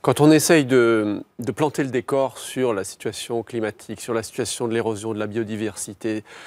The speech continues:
euh, su-, sur tous ces concepts scientifiques, et qu'on essaie de le faire avec clarté, on se rend compte que c'est difficile. Ça prend du temps, c'est lourd. Et quand on essaye ensuite de,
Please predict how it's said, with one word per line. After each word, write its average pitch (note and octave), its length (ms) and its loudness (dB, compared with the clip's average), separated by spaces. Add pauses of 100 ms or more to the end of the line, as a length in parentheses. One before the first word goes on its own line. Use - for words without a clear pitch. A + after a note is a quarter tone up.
(220)
euh, A2+ 260 -2
su-, D3+ 260 -10
sur B2+ 240 -10
tous F3+ 140 -4
ces - 160 -6
concepts B2+ 320 -4
scientifiques, D#3 680 -10
et B2+ 80 -2
qu'on C3 200 -2
essaie C#3 180 -2
de B2+ 60 -4
le A#2+ 80 0
faire A#2+ 180 -4
avec A2+ 220 -4
clarté, C3 360 -2
on D3+ 80 0
se - 80 -10
rend A2+ 120 -8
compte C#3+ 160 -12
que - 60 -16
c'est A2 200 -10
difficile. B2+ 560 -6 (340)
Ça - 140 -10
prend A#2 220 -4
du A2 120 -6
temps, C3 300 0
c'est A#2+ 200 -6
lourd. C3 320 2 (300)
Et B2 60 -4
quand C3+ 200 -2
on D3 100 4
essaye C#3+ 260 -2
ensuite C3 300 -4
de, B2 180 0